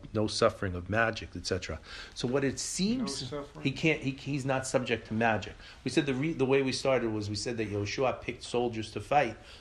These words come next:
Speaker 1: The soldiers who had to fight against Amalek all were born in Adar Bet,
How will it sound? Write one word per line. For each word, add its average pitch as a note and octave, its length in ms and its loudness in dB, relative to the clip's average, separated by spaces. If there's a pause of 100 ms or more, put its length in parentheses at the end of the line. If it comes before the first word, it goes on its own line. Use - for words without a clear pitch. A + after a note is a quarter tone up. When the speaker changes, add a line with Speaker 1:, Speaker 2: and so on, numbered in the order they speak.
(120)
Speaker 1:
The G#2 80 -4
soldiers C3+ 520 2
who A2 100 0
had A2+ 140 0
to A2 60 -2
fight A#2+ 260 0
against A#2 260 -4
Amalek A#2+ 440 -2
all B2+ 220 2
were A#2 80 0
born A2+ 320 -2
in G2 60 -6
Adar G2 280 -2
Bet, - 360 -4